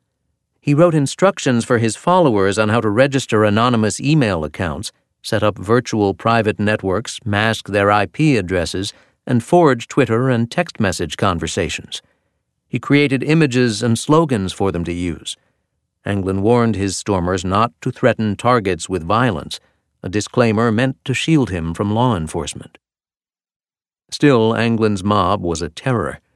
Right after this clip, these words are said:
He sicked his trolls on American University's first black female student body president. He had them go after Erin Schrode,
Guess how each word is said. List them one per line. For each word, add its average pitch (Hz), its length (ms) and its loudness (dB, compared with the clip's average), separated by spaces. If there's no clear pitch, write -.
He 117 140 -2
sicked - 380 -2
his 117 200 -2
trolls 104 480 2
on 98 140 0
American 110 440 0
University's 104 680 0
first 120 320 0
black 107 420 -2
female 107 540 0
student 104 460 -4
body 117 320 0
president. 78 520 -8
He 131 140 -2
had 127 200 4
them 123 140 0
go 123 160 6
after 113 420 0
Erin 120 300 2
Schrode, 160 540 0